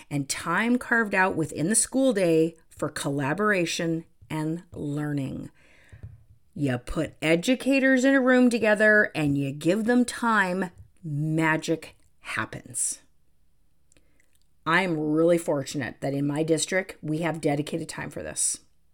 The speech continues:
right? We get to meet, we can meet for an hour every week if we want to. But it's not like that in all districts, and districts need to find a way to alleviate the load on teachers, right? I mean, moving beyond just, you know,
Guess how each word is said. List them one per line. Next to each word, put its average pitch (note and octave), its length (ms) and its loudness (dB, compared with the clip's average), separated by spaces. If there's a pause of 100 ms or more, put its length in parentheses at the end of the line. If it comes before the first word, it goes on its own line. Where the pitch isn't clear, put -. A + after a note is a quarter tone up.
(200)
right? D3+ 300 -2 (180)
We G3 160 0
get G3+ 220 -6
to A#3+ 80 2
meet, E3+ 360 0
we E3+ 120 0
can A#3 180 2
meet E3 300 -2
for C3+ 120 -6
an C3 140 -8
hour E3 460 4
every F#3+ 240 -4
week D3+ 280 -4
if C#3 120 -8
we C#3+ 80 -8
want E2+ 220 -12
to. - 240 -10 (1300)
But D#3+ 120 2
it's D#3 160 -4
not E3 240 4
like E3 160 0
that D3 140 -4
in D#3 100 -4
all D3+ 80 -2
districts, C#3+ 560 -4 (160)
and D3 120 -2
districts D#3 380 -2
need F3+ 80 -6
to E3 60 -2
find E3 280 -2
a F3+ 40 -2
way C3 460 0
to D#3 140 -6
alleviate D3+ 600 2
the F#3+ 60 0
load D3+ 260 0
on D3 140 -2
teachers, - 580 -10 (300)
right? D#3 280 -2 (320)
I E3+ 160 2
mean, D#3 280 2
moving E3+ 340 4
beyond G3+ 760 0 (280)
just, - 280 0 (300)
you F#3 140 -2
know, D#3+ 300 0